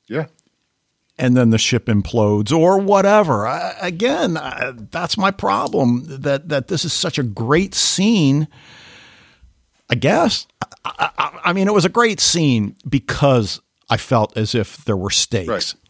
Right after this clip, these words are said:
Speaker 1: But that's the thing. Like, that's, you, you're right. It totally, just,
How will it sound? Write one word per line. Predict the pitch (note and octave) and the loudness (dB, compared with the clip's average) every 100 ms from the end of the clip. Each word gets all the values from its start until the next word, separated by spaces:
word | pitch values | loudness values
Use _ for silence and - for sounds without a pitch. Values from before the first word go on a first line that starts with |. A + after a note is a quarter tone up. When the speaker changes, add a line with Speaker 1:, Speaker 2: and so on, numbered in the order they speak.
| _ _ _ | _ _ _
Speaker 1:
But | - | 0
that's | F#3+ | 2
the | F#3+ | 0
thing. | C4+ A3+ G2+ | 0 -2 0
Like, | A#2+ - | -2 2
that's, | B2 - - | 0 0 -10
you, | C#3 C#3 | -6 -2
you're | D3+ | 0
right. | C#3+ B2 | 2 2
It | G#2 G#2+ | 0 -8
totally, | - C#3 C3+ B2 | -2 0 2 0
just, | A2+ E3+ - - | 0 -2 -2 -8